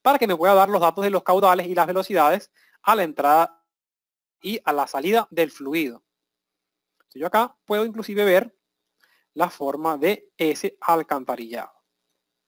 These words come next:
¿Ok? Yo acá puedo inclusive ver la forma que le da el programa, digamos, inicialmente. Yo acá puedo seleccionarlo y cambiar, por ejemplo,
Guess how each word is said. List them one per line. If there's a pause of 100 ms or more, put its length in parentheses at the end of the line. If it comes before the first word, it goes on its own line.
(760)
¿Ok?
Yo
acá (640)
puedo
inclusive
ver (800)
la
forma
que
le
da
el
programa,
digamos,
inicialmente. (1120)
Yo
acá
puedo (800)
seleccionarlo
y
cambiar,
por
ejemplo,